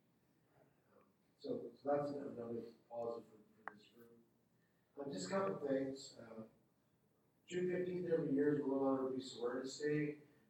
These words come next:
Uh, we always have some kind of event, whether it's at, uh, L S U or Northridge or somewhere else in the community. Uh, this year we hosted a sock hop. You see some, some pictures, just an awareness thing. Some of you were there dancing.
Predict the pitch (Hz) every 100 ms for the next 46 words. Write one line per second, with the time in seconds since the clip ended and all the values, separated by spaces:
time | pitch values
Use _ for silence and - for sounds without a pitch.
0 | - 113 120 123 135 131 120 120 - -
1 | - 131 226 - - 480 - 226 220 220
2 | 214 - 113 226 220 - _ _ _ 98
3 | 104 113 120 120 - 117 113 110 110 113
4 | 117 117 117 - 120 110 113 113 - -
5 | - 226 226 226 226 - 233 - _ _
6 | _ - 202 - - - 131 120 120 120
7 | - - - 123 123 123 - - - -
8 | _ - - - - - - _ _ _
9 | _ _ - 135 120 117 - 151 - 110
10 | 110 - - - - - 143 123 123 120
11 | 120 117 117 117 110 110 - - -